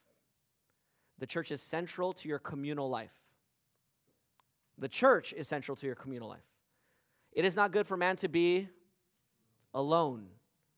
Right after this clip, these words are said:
So God made more image bearers. It wasn't good for Adam to be alone, so he made another image bearer. And the answer is not marriage for people who are alone. The answer is other image bearers so you can be fruitful, multiply, and fill the earth. Now, you, if you're gonna multiply biologically, then you need to get married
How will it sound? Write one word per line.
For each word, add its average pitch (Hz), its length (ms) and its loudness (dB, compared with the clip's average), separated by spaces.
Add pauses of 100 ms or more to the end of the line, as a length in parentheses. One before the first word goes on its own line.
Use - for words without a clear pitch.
(240)
So 160 160 -4
God 180 280 6
made 185 220 2
more 185 220 2
image 180 320 0
bearers. 113 480 -2
It 160 60 -10
wasn't 190 180 -2
good 240 100 6
for 214 100 2
Adam 190 200 6
to 175 60 -4
be 170 100 2
alone, 165 300 4 (160)
so - 100 -2
he 202 60 4
made 214 120 4
another 214 240 4
image 233 240 2
bearer. 160 240 2 (180)
And 180 120 0
the 208 80 4
answer 269 320 2
is 226 100 2
not 254 200 8
marriage 247 340 6
for 202 140 -8
people 196 200 -2
who 196 100 2
are 196 100 8
alone. 202 420 6 (240)
The 190 80 -2
answer 233 240 2
is 226 80 2
other 214 180 6
image 233 300 4
bearers 202 220 4
so 214 60 0
you 208 120 0
can 202 80 -6
be 208 100 -2
fruitful, 214 320 -4
multiply, 208 400 2
and 208 80 -2
fill 208 140 0
the 233 140 2
earth. 180 200 0 (240)
Now, 185 280 4 (180)
you, 202 200 -4
if 170 100 -4
you're 180 80 0
gonna 202 180 0 (280)
multiply 185 600 4
biologically, 160 720 2
then 151 140 -6
you 156 80 -4
need 160 80 -4
to 139 60 -4
get 135 100 0
married 156 400 0